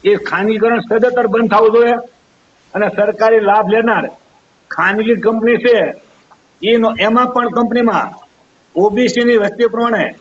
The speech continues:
એસ ટી ની પણ વસ્તી પ્રમાણે આરક્ષણ હોવું જોઈએ.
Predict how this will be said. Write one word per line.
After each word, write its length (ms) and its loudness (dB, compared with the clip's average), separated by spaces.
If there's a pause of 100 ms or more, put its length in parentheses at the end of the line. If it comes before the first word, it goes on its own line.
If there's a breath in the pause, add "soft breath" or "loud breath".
(380)
એસ 220 -2 (100)
ટી 140 2
ની 140 2
પણ 240 -2
વસ્તી 240 0
પ્રમાણે 260 0
આરક્ષણ 440 0
હોવું 200 2
જોઈએ. 280 -2